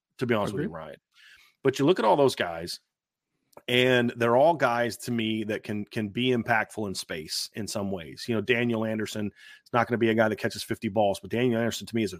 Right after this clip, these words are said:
Speaker 1: really, could be a really good screen back,
Speaker 2: Yeah.
Speaker 1: a guy that's a good check down back, can bring to the things to the table. Justin Thurman's a guy you wanna get into space in different ways. So th-, it all fits a transition away from what we saw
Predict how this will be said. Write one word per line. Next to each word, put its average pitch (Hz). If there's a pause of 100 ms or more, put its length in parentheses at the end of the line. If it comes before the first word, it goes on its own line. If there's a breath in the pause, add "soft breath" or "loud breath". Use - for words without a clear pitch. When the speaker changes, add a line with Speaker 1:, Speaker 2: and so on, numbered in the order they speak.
Speaker 1:
really, 120
could 110
be 110
a 95
really 107
good 120
screen 113
back, 117 (520 soft breath)
Speaker 2:
Yeah. -
Speaker 1:
a 104
guy 117
that's 117
a 104
good 98
check -
down 117
back, 113
can 104
bring 107
to -
the 107 (160)
things 117
to 107
the 101
table. 110
Justin 107
Thurman's 123
a 110
guy 110
you 110
wanna 107
get 101
into 98
space 110
in 104
different 104
ways. 107 (560 loud breath)
So 123 (260)
th-, 139
it 151
all 185
fits - (280)
a 127
transition 147
away 123
from 135
what 120
we 110
saw 98